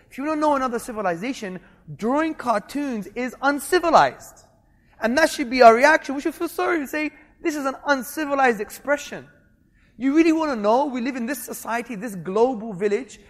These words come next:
you wanna know who we are? Then talk to us. Discuss.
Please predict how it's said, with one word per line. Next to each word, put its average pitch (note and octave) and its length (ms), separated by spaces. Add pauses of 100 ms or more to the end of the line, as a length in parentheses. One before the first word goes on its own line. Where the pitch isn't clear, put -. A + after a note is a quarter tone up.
(200)
you A#3+ 160
wanna E4+ 160
know D#4+ 180
who D4+ 140
we C4+ 160
are? A#3 260 (1200)
Then B3 240 (720)
talk - 200
to - 120
us. - 480 (1700)
Discuss. - 640